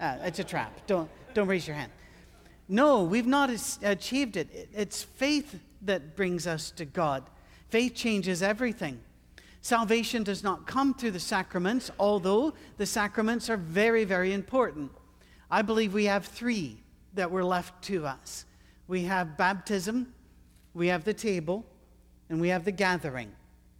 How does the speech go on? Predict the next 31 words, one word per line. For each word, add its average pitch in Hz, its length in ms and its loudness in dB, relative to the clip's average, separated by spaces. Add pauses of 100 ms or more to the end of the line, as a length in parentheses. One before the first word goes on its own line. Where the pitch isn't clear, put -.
(880)
And 170 140 0
I 160 60 0
believe 160 340 -2
they're 165 160 0
all 170 320 0 (260)
desperately 175 640 -2
important. 175 580 -4 (680)
Baptism, 196 760 2 (120)
you've, 180 380 -4
you've 185 200 -4
seen 240 240 0
all 233 160 4
three 262 260 -2
today. 156 360 -4
Isn't 170 240 -4
that 180 320 -4
fun? 127 260 -6 (880)
Baptism 214 800 0 (300)
is 190 200 0
our 185 180 4
connection 208 640 -2
to 220 80 -6
Christ. 156 540 -4
We 170 100 -2
are 165 80 -2
buried 208 420 2
with 220 180 0
him, 156 240 -2
Romans 185 360 -2
chapter 196 360 -6
six, - 560 -4